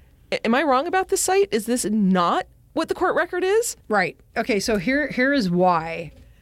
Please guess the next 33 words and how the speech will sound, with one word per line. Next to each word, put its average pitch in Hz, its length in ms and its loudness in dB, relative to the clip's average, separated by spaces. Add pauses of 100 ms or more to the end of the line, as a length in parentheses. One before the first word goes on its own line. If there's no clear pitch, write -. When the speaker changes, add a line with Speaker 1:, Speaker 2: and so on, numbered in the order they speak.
Speaker 2:
So 214 440 0 (260)
basically 311 520 0
what 208 260 0
this 208 180 -2
judge 185 460 0
did 185 580 0
is 196 180 0
he 240 160 0
wrote 202 400 -2
this 339 220 -2
opinion 185 920 -2 (540)
interweaving 226 1040 0 (440)
quotes 226 640 0
from 185 240 -2
Shakespeare 202 960 0
and 160 180 -6
Pride 226 280 -2
and 214 100 -2
Prejudice, 196 720 0 (100)
and 175 420 -2
it, 247 160 -4
it 254 60 2
was 254 180 0
amazing. 220 200 2
Speaker 1:
Basically 359 340 2
classic - 420 -4
literature. 175 400 0
Speaker 2:
It 285 60 4
was, 302 200 2
it 311 120 -2
was 311 180 2 (160)
an 254 100 2
incredible 247 840 0